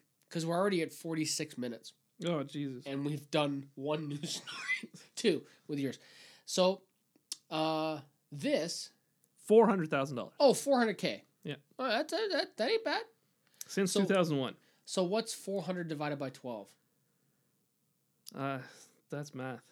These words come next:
Speaker 1: I don't know.
Speaker 2: <laughs>
Speaker 1: You're the science guy.
Speaker 2: Along with
Speaker 1: Along
Speaker 2: science, not math. Along with a fifty thousand dollar annual expense account,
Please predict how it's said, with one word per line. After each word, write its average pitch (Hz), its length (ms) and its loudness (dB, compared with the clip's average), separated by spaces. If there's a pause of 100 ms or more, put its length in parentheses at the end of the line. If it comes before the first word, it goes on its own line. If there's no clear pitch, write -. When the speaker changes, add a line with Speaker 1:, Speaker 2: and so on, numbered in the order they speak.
(240)
Speaker 1:
I 135 60 -8
don't 139 160 -6
know. 113 160 -14 (460)
Speaker 2:
<laughs> 156 240 0
Speaker 1:
You're 220 160 6
the 294 80 0
science 185 380 -2
guy. 180 100 4
Speaker 2:
Along 180 440 6
with 196 260 4 (1200)
Speaker 1:
Along 170 160 4
Speaker 2:
science, 151 220 0
not 151 160 -4
math. 123 240 -6 (380)
Along 175 500 4
with 147 280 4 (100)
a 135 60 -2
fifty 175 380 -2
thousand 151 400 2
dollar 127 260 2 (100)
annual 151 380 2
expense 196 480 -2
account, - 440 -8